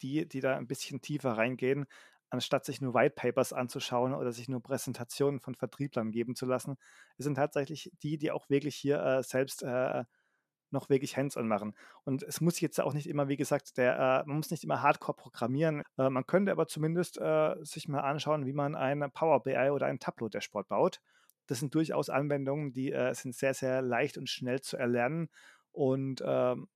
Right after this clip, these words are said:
man hat eben trotzdem dieses, äh, dieses, ähm,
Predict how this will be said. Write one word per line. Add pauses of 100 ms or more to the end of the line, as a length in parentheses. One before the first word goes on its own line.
man
hat
eben
trotzdem
dieses,
äh, (160)
dieses,
ähm,